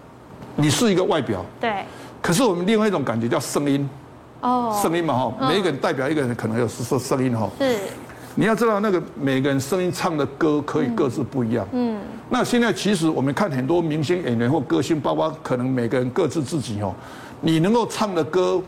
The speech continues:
Speaker 1: 可能不会输给歌星。
Speaker 2: 对。
Speaker 1: 但是你要会选歌。
Speaker 2: 哦，对。
Speaker 1: 对，你的口腔里面的这个表情是像什么？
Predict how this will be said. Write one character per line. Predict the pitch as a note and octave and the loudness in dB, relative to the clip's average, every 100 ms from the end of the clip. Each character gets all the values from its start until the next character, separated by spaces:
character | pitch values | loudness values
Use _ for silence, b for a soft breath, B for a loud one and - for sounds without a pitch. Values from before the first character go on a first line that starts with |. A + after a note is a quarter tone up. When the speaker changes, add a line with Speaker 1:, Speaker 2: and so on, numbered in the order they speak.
| - - | -10 -6
Speaker 1:
可 | C#3 | -2
能 | C3 C3+ | 0 0
不 | D#3 | 2
会 | F3 | 2
输 | C#3+ - F3 | 0 0 0
给 | C3+ F#2+ - | 0 -6 -6
歌 | - E3+ | 0 2
星。 | E3 D#3 D3+ - | 2 -2 -4 -10
Speaker 2:
对。 | A#3 A3 F#3 A3 - - - - | -6 -4 -6 -10 -16 -20 -14 -2
Speaker 1:
但 | A3+ | 0
是 | F#3 A3 - | 2 2 0
你 | - C3+ | -2 0
要 | F3 | 2
会 | F3 | 2
选 | C#3 - A2+ G2 | 0 0 -2 -2
歌。 | C3 C#3 C#3 - - | 0 0 0 -4 -14
Speaker 2:
哦， | A3 G3+ | -12 -8
对。 | - C#4 B3+ G#3+ G#3 | 0 2 2 -2 -2
Speaker 1:
对， | A3 C#3 - | -2 -2 -4
你 | - F3+ | 0 2
的 | G3 | 2
口 | G3+ F3 E3+ | 0 0 0
腔 | - A3+ G#3+ G#3 - - - | 2 0 -2 -8 -14 -14 -2
里 | D3 E3+ | 2 4
面 | A#3 | 2
的 | G3+ F3 | 2 2
这 | G3 | 2
个 | F#3+ | 0
表 | E3+ - D3+ B2+ | -2 0 0 0
情 | A#2+ C3 C3+ | -2 -2 -2
是 | B2+ G3+ | 0 0
像 | - A#3+ E3 | 2 0 0
什 | C#3+ D3 | -2 -2
么？ | A#2+ A#2+ | 0 -2